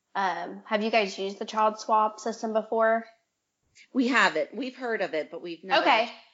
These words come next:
Speaker 1: So
Speaker 2: it.
Speaker 1: basically the, the scenario would be is you guys would go up and, um, say clearly your youngest couldn't ride 'cause he's not tall enough. Whoever's not tall enough or who isn't willing to ride,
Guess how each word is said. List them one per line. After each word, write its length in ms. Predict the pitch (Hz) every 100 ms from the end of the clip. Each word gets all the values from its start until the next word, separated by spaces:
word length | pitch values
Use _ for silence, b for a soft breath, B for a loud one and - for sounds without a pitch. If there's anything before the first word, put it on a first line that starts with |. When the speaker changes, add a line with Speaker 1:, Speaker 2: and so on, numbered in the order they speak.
| _ _
Speaker 1:
So 580 | 339 302 285 277 262 - - _ _
Speaker 2:
it. 40 | 277
Speaker 1:
basically 440 | 359 392 349 311
the, 260 | 277 254 214 220
the 100 | 240
scenario 480 | 277 254 247 233 220
would 160 | 208
be 280 | 220 220 220
is 280 | - 214 208
you 100 | 220
guys 280 | 208 208 208
would 180 | 208 208
go 180 | 202 -
up 280 | 190 196 - -
and, 540 | 196 190 190 190 190 - _ -
um, 400 | 202 185 180 185
say 540 | - 208 196 196 - -
clearly 280 | 214 202 202
your 100 | 208
youngest 360 | 190 190 -
couldn't 200 | 202 196
ride 280 | 196 175 190
'cause 140 | 190 185
he's 160 | 190
not 220 | 190 170 - -
tall 240 | 208 180
enough. 260 | 170 190 190 b b -
Whoever's 320 | 233 247 226
not 160 | 233 -
tall 220 | 226 214
enough 240 | 214 208
or 160 | 208 196
who 200 | 196 208
isn't 220 | 196 -
willing 300 | 202 196 196
to 100 | 190 190
ride, 420 | 175 170 180